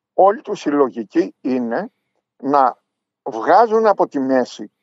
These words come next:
τα ελληνικά συμφέροντα και να προτάσουν τα συμφέροντα της Αγγλίας, των εταιριών κτλ. Υπαρκτά, βεβαίως. Γι' αυτό, έτσι, ε, συντάχθηκαν με την Ελλάδα. Η Ελλάδα όμως,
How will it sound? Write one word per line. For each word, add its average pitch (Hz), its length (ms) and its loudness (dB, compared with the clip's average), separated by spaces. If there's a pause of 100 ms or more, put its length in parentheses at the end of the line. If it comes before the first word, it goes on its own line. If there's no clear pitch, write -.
(140)
τα 143 160 4
ελληνικά 127 580 0
συμφέροντα 107 760 -4 (540)
και 147 140 0
να 139 180 2
προτάσουν 143 800 0 (520)
τα - 140 0
συμφέροντα 180 580 0
της - 120 -12
Αγγλίας, 131 500 0
των 196 180 -2
εταιριών 131 560 0
κτλ. 214 300 0 (220)
Υπαρκτά, 240 600 -2 (160)
βεβαίως. 226 500 2 (520)
Γι' 185 200 -2
αυτό, 240 500 0 (340)
έτσι, - 500 -2 (220)
ε, - 340 2 (160)
συντάχθηκαν 233 720 0
με 247 100 0
την 240 200 -4
Ελλάδα. 190 360 4
Η 147 160 2
Ελλάδα 175 480 4
όμως, 180 340 0